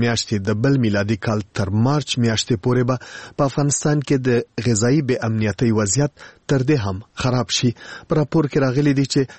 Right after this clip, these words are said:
له پنځو کلونو کم عمره شاوخوا دېرش زره ماشومان د سختې خوارځواکۍ له کبله رنځوران دي. د ملګرو ملتونو د اړوندې ادارې په روان کال کې له افغان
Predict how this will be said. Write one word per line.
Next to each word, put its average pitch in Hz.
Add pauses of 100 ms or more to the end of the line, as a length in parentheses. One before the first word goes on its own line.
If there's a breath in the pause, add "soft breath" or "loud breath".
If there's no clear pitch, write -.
(160 loud breath)
له 131 (100)
پنځو 131 (140)
کلونو 131 (140)
کم 110 (200)
عمره 120 (120)
شاوخوا 117
دېرش 135
زره 110
ماشومان 139
د -
سختې 147
خوارځواکۍ 104
له 110 (100)
کبله 104
رنځوران 117
دي. 117 (480 soft breath)
د 117
ملګرو 110
ملتونو 110
د 117 (180)
اړوندې 120 (120)
ادارې 120
په 107
روان 101
کال 143
کې 139 (420 loud breath)
له 147
افغان 147